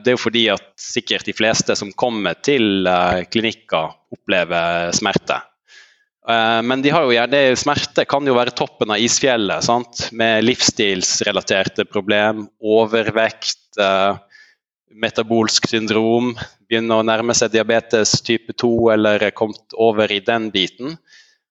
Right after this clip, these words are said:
Sånn at, eh, så vi, vi må tenke ikke bare styrketrening, eh, som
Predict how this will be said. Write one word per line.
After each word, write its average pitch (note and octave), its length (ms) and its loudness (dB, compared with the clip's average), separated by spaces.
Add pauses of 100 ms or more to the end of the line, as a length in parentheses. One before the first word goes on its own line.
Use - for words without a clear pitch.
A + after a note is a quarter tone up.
Sånn C3+ 220 0
at, - 200 -4
eh, A2+ 460 2
så C3+ 80 0
vi, C3+ 80 2
vi C#3+ 320 -4
må D3+ 120 2
tenke C#3 520 -2 (320)
ikke C#3+ 220 -4
bare C3+ 280 2
styrketrening, C3 1000 -2 (380)
eh, C3 280 2
som G#2+ 640 -2